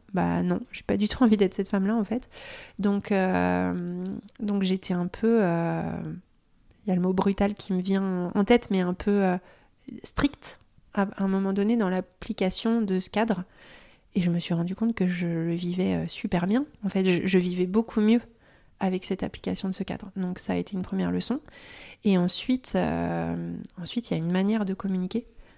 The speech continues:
Je, je refusais, euh, et, et du coup, ça m'a demandé de dire non. Et donc de dire non, c'est toujours, euh, difficile en fait. Mais, euh, mais, mais tu le fais une fois, tu le fais deux fois, et puis après, t'expliques.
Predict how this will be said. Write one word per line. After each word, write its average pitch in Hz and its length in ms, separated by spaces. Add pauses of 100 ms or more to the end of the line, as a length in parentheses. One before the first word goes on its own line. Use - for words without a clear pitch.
(380)
Je, 180 300 (440)
je 180 120
refusais, 190 680
euh, 175 120 (320)
et, 202 240
et - 20
du 180 120
coup, 254 100
ça 254 100
m'a 175 140
demandé 180 240
de 180 60
dire 196 180
non. 233 160 (260)
Et 196 80
donc 180 200
de 185 100
dire 185 240
non, 226 140
c'est - 300
toujours, 208 380
euh, 185 140
difficile 208 440
en 196 80
fait. - 280
Mais, 180 240
euh, 170 140 (720)
mais, 180 400
mais 175 140
tu - 160
le 196 60
fais 180 100
une 180 120
fois, 214 140
tu - 120
le 190 80
fais 180 140
deux 175 120
fois, 262 300
et 208 80
puis - 240
après, 175 260
t'expliques. - 540